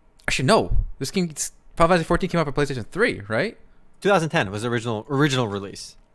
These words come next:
Speaker 1: For P S three. That's crazy. So, okay,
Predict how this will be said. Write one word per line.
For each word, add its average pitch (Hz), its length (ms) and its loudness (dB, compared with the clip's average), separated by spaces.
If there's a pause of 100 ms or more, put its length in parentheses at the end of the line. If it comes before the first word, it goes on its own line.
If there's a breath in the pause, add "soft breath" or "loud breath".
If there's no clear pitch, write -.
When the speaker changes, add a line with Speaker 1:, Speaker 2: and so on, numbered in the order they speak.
(200)
Speaker 1:
For 135 100 -2
P 135 120 0
S 120 100 0
three. 131 300 -4 (840)
That's - 160 -2
crazy. 214 460 4
So, 180 140 6
okay, 135 180 4